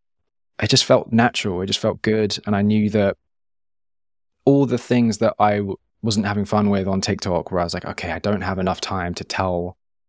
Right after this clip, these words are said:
a story I want to tell. I can't flesh it out enough. I can't build these moments, these beats that go up and down, you know, like, the intensity." And then suddenly it was liberating. It was like, "Oh, okay, I can feel this whole different type of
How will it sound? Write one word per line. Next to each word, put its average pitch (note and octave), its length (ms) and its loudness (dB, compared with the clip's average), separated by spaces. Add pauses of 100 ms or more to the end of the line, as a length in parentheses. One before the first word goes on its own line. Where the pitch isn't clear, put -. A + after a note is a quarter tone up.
(400)
a - 60 -8
story G2 360 0
I F#2 80 2
want F2+ 300 -2
to - 80 -12
tell. F#2 260 -2
I F2 100 0
can't - 220 -4
flesh - 400 2
it - 60 -8
out G2+ 240 -2
enough. F#2 380 -2
I F2 40 -2
can't F#2 400 -6
build G#2 260 0
these F#2+ 200 -6
moments, F#2 500 -2
these F#2 160 -10
beats - 400 -4
that E2 140 -8
go F2 180 -2
up - 160 -4
and E2+ 100 -4
down, E2+ 480 0
you F2 80 -8
know, D#2+ 220 -6 (1080)
like, F#2 140 -8
the G#2 100 2
intensity." F#2+ 720 -2 (1080)
And G#2 160 2
then G#2 80 0
suddenly B2 420 4
it F#2+ 80 0
was G2+ 160 -6
liberating. F#2+ 580 0
It F2+ 80 -2
was F#2 140 -4
like, F2+ 180 -6
"Oh, A2 260 6
okay, G2 220 0
I F#2+ 80 2
can F#2 160 -4
feel A#2+ 640 0
this F#2+ 220 -2
whole G#2+ 300 2 (480)
different A2 400 2
type G#2+ 300 0
of F#2 280 -4